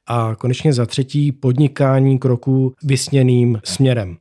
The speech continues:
Zastavme se na chvíli u prvních dvou z nich.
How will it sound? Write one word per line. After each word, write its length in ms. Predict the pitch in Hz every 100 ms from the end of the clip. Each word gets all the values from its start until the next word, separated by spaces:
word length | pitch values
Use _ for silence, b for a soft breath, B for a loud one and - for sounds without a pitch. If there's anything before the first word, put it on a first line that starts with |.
| -
Zastavme 600 | 104 113 - 151 151 165
se 140 | 190
na 120 | 170
chvíli 520 | 135 151 147 160 165 165
u 120 | 143
prvních 640 | 135 - 123 131 165 160 135
dvou 300 | 127 156 160
z 100 | 123
nich. 360 | 123 123 131